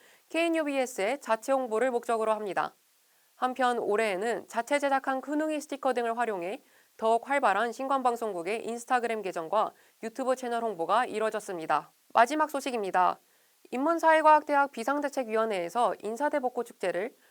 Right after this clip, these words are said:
오는 사월 이 일에서 사월 삼 일 개최합니다. 올해에는 유독 예년에 비해 벚꽃 개화 시기가 늦어졌는데요. 이에 맞추어 인사대 벚꽃 축제도 늦춰진 것으로 보입니다.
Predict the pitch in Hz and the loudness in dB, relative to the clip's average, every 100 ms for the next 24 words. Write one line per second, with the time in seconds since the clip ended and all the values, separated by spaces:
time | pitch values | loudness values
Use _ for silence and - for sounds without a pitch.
0 | _ _ - 208 233 226 226 220 220 254 | _ _ -4 0 -2 0 2 2 0 -2
1 | 247 190 208 277 269 202 202 208 262 262 | -4 0 0 0 0 2 2 0 -4 -2
2 | 262 233 247 233 180 170 170 - _ _ | -2 -4 0 0 2 0 0 -4 _ _
3 | _ _ _ _ - 247 330 339 330 247 | _ _ _ _ -2 2 4 4 2 0
4 | 240 262 220 202 254 269 254 233 233 233 | 0 0 0 0 0 0 -2 0 0 0
5 | 214 269 254 214 240 247 254 233 233 175 | -2 -2 0 0 0 0 -6 -2 0 0
6 | 202 240 214 165 160 185 226 - _ _ | -2 -2 -4 -4 -4 -2 -2 -4 _ _
7 | _ _ _ _ - 247 277 269 262 262 | _ _ _ _ -4 -2 0 0 0 2
8 | 254 208 233 269 269 226 190 233 233 - | 4 2 -2 -2 0 -2 -4 -6 -6 -6
9 | 175 214 233 208 262 262 262 214 190 196 | -4 -2 -2 -2 -2 -2 -2 -2 -2 -4
10 | 226 214 220 180 160 160 | -2 -2 -2 -2 -2 -2